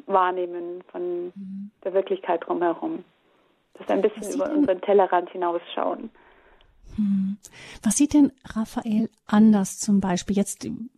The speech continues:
Speaker 2: es gibt ja auch nicht, <laughs> jeder Autist ist ja nicht gleich. Raphael ist Raphael und ein anderer ist ein anderer.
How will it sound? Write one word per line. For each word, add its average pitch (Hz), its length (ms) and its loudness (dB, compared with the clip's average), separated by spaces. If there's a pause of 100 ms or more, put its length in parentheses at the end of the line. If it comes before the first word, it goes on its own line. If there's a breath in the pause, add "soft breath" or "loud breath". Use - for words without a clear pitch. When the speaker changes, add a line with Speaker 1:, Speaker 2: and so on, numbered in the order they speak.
(300)
Speaker 2:
es 269 200 0
gibt 226 160 2
ja 202 100 4
auch 202 80 0
nicht, 220 220 4
<laughs> - 400 -4
jeder 202 220 0
Autist 220 360 2
ist - 120 -2
ja 202 100 8
nicht 190 200 4
gleich. 226 500 4
Raphael 202 360 -2
ist 196 220 0
Raphael 208 400 2
und 190 140 4
ein 180 120 2
anderer 202 240 6
ist 202 140 2
ein 196 100 4
anderer. 226 540 6